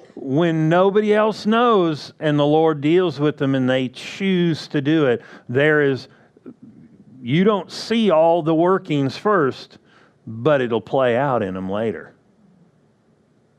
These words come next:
Truths that were hidden. In other words, it's like uncovering divine life and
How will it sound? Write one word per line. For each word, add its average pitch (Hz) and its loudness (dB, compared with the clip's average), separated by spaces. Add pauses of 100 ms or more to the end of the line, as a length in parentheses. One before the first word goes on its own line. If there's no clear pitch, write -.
(1000)
Truths 208 0
that 139 -2
were 123 -2
hidden. 240 0 (1120)
In 156 0
other 185 2
words, 165 0
it's 160 -4
like 147 0
uncovering 170 0
divine 123 -2
life 113 0
and 92 -10